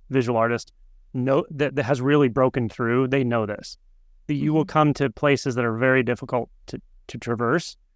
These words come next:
Speaker 1: And you'll think sometimes it's mechanical or it's, like, your artistic expression or you're blocked,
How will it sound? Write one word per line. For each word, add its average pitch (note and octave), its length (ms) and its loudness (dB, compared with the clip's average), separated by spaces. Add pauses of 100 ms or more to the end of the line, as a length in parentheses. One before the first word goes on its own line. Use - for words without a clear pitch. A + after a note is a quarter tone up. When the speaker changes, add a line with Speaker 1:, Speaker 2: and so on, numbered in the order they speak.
(520)
Speaker 1:
And D3+ 120 0
you'll C#3+ 140 2
think G3 320 0
sometimes D3 440 2
it's - 200 -10
mechanical C#3 640 0
or A#2+ 280 4
it's, - 160 -6
like, A2+ 260 -2
your A#2+ 120 -2
artistic - 400 -4
expression B2+ 460 -4
or A2 100 -4
you're G#2+ 120 -6
blocked, C3+ 440 2